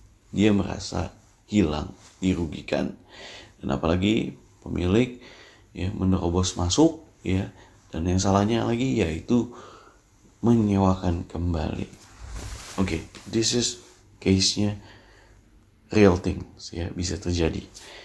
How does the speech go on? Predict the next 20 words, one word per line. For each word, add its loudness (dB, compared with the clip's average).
Ya, -6
kalau 0
dari 2
sisi, 0
menurut 4
saya, 2
yaitu -4
kalau 4
dari 4
sisi -2
pemilik, 2
ya, -2
pemilik 4
merasa 2
dirugikan, 0
yes. -8
Karena, 0
ya, -4
ruko 2
yang 0